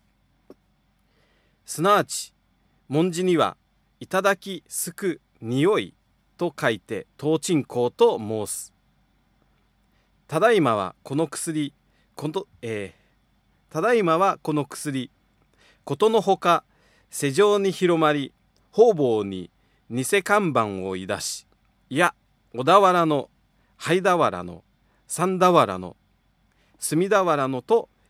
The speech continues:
いろいろに申せども、ひらがなをもって、ういろうと記せしは、親方遠斎ばかり。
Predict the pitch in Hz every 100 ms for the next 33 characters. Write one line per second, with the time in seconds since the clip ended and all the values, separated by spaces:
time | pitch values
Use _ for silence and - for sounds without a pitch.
0 | 131 165 254 240 226 208 - _ _ _
1 | 151 175 - 165 120 85 - _ _ _
2 | _ _ _ - 151 202 196 190 135 95
3 | - _ 113 - _ 90 - _ 147 214
4 | 202 196 180 - 160 - _ - 131 123
5 | - 123 - 90 85 _ _ _ _ _
6 | _ _ _ 120 175 180 175 175 160 -
7 | - 165 156 - 143 139 123 139 -